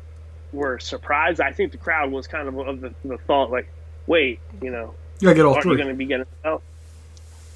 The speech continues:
Speaker 1: So that'd be my, my only nitpick, and that's something that's definitely worth fixing.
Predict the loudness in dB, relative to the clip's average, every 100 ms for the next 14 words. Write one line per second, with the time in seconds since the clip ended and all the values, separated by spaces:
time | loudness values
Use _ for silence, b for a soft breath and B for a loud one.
0 | -18 0 4 4 2 -2 0 0 -2 -4
1 | -6 -8 -10 -8 -6 -4 -6 -8 -6 -8
2 | -8 -14 -6 -4 -4 -6 -10 -18 -12 -6
3 | -2 0 -2 -4 -2 0 2 2 0 -4
4 | -6 -4 -4 -8 -16